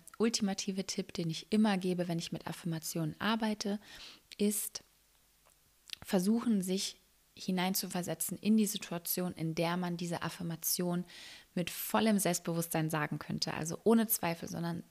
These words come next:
okay, wie wäre jetzt die Version von mir, die das einfach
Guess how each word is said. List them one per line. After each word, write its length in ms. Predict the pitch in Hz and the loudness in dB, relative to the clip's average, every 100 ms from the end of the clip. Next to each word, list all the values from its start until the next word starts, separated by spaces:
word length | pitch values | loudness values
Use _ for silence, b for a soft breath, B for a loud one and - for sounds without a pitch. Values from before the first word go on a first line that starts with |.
| _ | _
okay, 320 | 180 - 170 170 | -8 -2 0 2
wie 160 | 208 | 4
wäre 160 | 220 214 | 4 2
jetzt 240 | 208 - | 0 -2
die 220 | 180 175 - | -4 -4 -8
Version 460 | - 170 170 208 254 | -4 -2 0 0 -2
von 240 | - 180 | -2 0
mir, 260 | 175 180 185 B B B _ | 0 0 -4 B B B _
die 140 | 175 170 | -10 -2
das 380 | 175 196 - - | -2 0 -2 0
einfach 460 | 165 175 - - | -2 -2 -4 -6